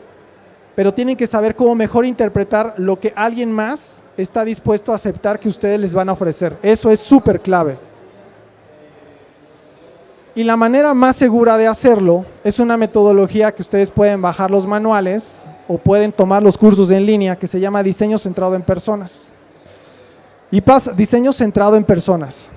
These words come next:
D C P, D de dedo, C de casa, P de persona. Y pasa por estos ciclos.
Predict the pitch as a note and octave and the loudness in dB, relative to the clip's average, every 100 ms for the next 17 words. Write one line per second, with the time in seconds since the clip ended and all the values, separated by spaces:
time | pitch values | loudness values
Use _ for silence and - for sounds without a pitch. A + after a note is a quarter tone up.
0 | - - - - - - D#3+ G#3 A#3 A#3+ | -20 -20 -20 -20 -20 -12 2 4 4 4
1 | A3 G#3+ F3+ C#3+ - - E3 G#3+ A#3 G#3+ | 2 2 0 -6 -20 -16 -2 0 2 2
2 | A#3 A#3+ A#3 A3 G3+ G3 G#3+ G#3+ A#3 A3 | 2 2 0 0 0 0 -2 -2 -2 0
3 | G3 F#3+ F3+ E3+ D#3+ A#2+ - _ _ _ | -2 0 -2 -2 -6 -8 -20 _ _ _
4 | _ _ _ _ _ - - _ _ _ | _ _ _ _ _ -20 -20 _ _ _
5 | A3+ G#3 D4 C#4+ B3+ A#3+ A#3+ - - G#3 | -4 2 2 4 4 2 0 -10 0 4
6 | G#3+ A3+ - A#3 C4 - C4 A3+ F#3 - | 4 4 -2 -2 -2 -2 -2 -4 -6 -12